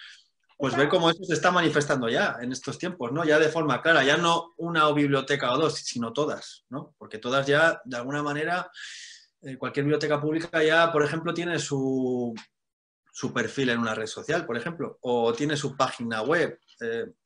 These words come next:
¿cómo, de qué manera los servicios que hemos estado realizando de forma tradicional, presencial, con el usuario aquí delante,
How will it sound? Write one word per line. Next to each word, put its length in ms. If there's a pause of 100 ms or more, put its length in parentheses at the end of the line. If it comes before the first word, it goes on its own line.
(500)
¿cómo, 260
de 80
qué 100
manera 480 (120)
los 140
servicios 580 (420)
que 80
hemos 160
estado 340
realizando 460
de 80
forma 600
tradicional, 840
presencial, 720
con 200
el 100
usuario 340
aquí 200
delante, 600